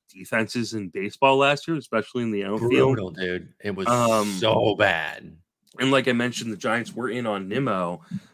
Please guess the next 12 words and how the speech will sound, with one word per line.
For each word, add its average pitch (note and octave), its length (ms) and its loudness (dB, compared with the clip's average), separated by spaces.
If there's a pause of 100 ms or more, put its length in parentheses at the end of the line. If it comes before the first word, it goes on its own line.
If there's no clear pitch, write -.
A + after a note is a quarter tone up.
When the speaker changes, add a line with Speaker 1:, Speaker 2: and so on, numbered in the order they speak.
(140)
Speaker 1:
Uh, G2+ 540 2 (1000)
so, B2+ 380 4
like, A2 300 0
I, G#2+ 160 0
I, G2 240 -6 (300)
I B2+ 40 4
mean, B2+ 100 0
it A#2+ 140 -2
sounds B2+ 340 2
like A2+ 240 2
right A2 240 2
now, G#2+ 640 2